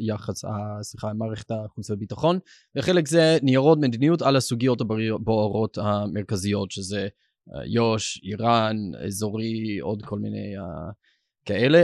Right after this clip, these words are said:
אז המאמר של קובי, קובי כאחד מעמיתי המחקר, הוא הוביל את הנייר שעסק במה ישראל צריכה לעשות ביהודה ושומרון,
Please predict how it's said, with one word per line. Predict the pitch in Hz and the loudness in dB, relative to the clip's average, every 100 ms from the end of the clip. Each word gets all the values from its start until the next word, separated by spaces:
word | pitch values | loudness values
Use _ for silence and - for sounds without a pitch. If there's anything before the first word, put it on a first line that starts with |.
| 127 | 6
אז | 117 107 | 4 4
המאמר | 110 123 143 | 4 6 6
של | 147 135 | 4 2
קובי, | - 190 147 | 4 6 6
קובי | 156 139 | 2 0
כאחד | 131 113 117 127 | 0 0 2 2
מעמיתי | 127 120 120 131 | 4 4 4 4
המחקר, | 131 127 165 151 | 2 6 10 10
הוא | 147 120 | 10 4
הוביל | 107 135 139 | 4 4 4
את | 113 117 113 | 2 0 0
הנייר | 110 107 107 107 101 117 117 120 117 - | 0 0 0 0 0 2 2 2 0 -4
שעסק | - 90 101 113 110 110 | -4 -2 -2 -2 -4 -2
במה | 107 107 107 104 107 98 113 123 | -4 -2 -4 -6 -6 -4 2 2
ישראל | 135 - 107 110 113 110 - | 2 0 0 0 2 0 -4
צריכה | - 107 120 | -8 -6 0
לעשות | 107 101 - 107 - 101 104 101 104 _ _ - | 0 0 -4 -6 -6 -8 -6 -6 -8 _ _ -2
ביהודה | 110 110 | 0 2
ושומרון, | - 107 98 104 | 0 -2 -4 -6